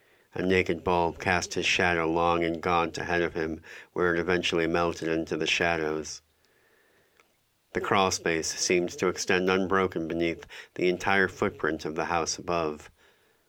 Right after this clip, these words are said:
It was empty except for one thing, which sat in half darkness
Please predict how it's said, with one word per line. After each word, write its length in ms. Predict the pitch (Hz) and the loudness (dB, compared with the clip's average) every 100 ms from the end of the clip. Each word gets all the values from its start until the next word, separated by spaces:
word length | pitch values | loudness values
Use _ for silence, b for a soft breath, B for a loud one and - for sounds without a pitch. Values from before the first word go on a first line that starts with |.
| b b - | b b -2
It 40 | |
was 160 | 92 95 | 2 4
empty 400 | 92 85 80 78 | 2 0 -2 0
except 400 | 78 - 85 - | -2 -2 -2 -4
for 220 | 80 82 | -4 -2
one 260 | 85 90 | 0 -2
thing, 500 | 87 - 87 78 76 - b b b b | -4 -2 -2 -2 -8 -12 b b b b
which 200 | 87 - | -4 -2
sat 420 | 95 85 82 - | 0 0 -2 -8
in 140 | 82 | -6
half 280 | 82 87 82 | -2 -2 -2
darkness 600 | - 85 78 80 78 - | 0 0 0 -4 -4 -6